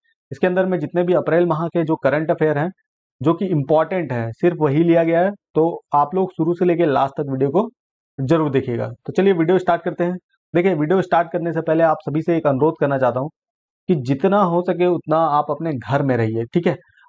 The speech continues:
बहुत ज्यादा जरूरी हो तभी आप घर से बाहर जाइए, और घर से बाहर जाते समय भी आप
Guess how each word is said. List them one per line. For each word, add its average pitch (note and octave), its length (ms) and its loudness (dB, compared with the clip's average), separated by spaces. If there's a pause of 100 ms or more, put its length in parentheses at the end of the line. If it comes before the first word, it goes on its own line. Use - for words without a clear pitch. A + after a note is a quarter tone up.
बहुत E3 440 0
ज्यादा F3 280 0
जरूरी D#3+ 320 2
हो E3+ 180 2 (100)
तभी D3+ 200 2
आप E3 120 4
घर C#3 200 -4
से D#3+ 120 -2
बाहर C3 280 0
जाइए, D3 280 -2 (140)
और C#3+ 140 2
घर D3 220 0
से G3 140 -2
बाहर D3 400 -2
जाते E3 260 0
समय D#3+ 240 -2
भी D#3 120 0
आप D#3 160 2